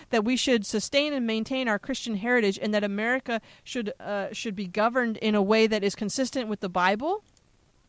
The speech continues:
then I don't think that, <laughs> I don't think that that's something that as a Christian you should be going out there and saying, "Actually, no, that's, that's very bad. Christian nationalism, boo-hoo, evil, ugh." If the definition of Christian nationalism is someone who believes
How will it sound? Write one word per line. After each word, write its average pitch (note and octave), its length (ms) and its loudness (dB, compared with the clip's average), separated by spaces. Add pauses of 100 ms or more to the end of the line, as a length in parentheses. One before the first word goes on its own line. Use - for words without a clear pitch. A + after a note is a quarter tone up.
(800)
then C4+ 160 10
I C#4 100 8
don't F#4 240 2
think F4 280 -6
that, - 420 0 (160)
<laughs> - 160 -8
I C4+ 80 4
don't F#4+ 180 2
think F4+ 160 -4
that E4+ 100 -4
that's D#4 200 0
something D4+ 300 -2
that C#4 100 2
as A3+ 100 -2
a G3 60 -4
Christian A#3+ 540 0
you A#3+ 100 0
should B3 160 -4
be A3+ 60 -4
going A#3 240 0
out A3+ 120 2
there A#3 100 -2
and A3 80 -4
saying, G#3 300 2
"Actually, G#3+ 400 2
no, F3 380 2
that's, D#3+ 320 -4
that's - 300 -6
very F#3 320 0 (140)
bad. F3 340 -2
Christian G3+ 300 -6
nationalism, F#3+ 600 -2
boo-hoo, G3 540 4
evil, A3 360 2 (100)
ugh." - 300 -4 (1300)
If C4+ 200 2
the C4+ 120 0
definition C#4+ 560 4
of B3 100 -4
Christian B3 280 -6
nationalism A3+ 680 -2
is G3+ 280 -2
someone A3+ 440 -2
who G#3 200 -6
believes G3 720 -4